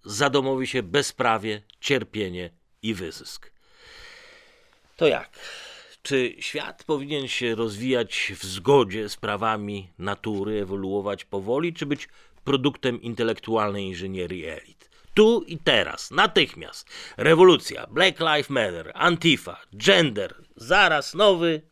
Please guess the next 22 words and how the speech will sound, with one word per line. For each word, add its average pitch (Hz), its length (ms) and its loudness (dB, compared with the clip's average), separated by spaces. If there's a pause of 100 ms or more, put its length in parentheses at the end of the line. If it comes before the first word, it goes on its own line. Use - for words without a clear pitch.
(120)
porządek 127 500 -2
rzeczy. 90 380 -12 (1500)
Paradygmaty 151 640 -2
polityczno-gospodarcze 131 1200 -2
mogą 117 260 -2
wywierać 113 400 -4
ogromny 107 580 2
wpływ - 400 -4
na 87 140 -6
kształt - 340 -6
państw 87 440 -8
i 82 40 -8
ich 82 120 -14
instytucji. 85 800 -12
Ostatnie - 600 -12
sto - 280 -2
lat 95 340 -4
to 98 140 -4
dwa 92 340 -2
główne 95 480 -2
załamania 92 640 -6
i 82 240 -14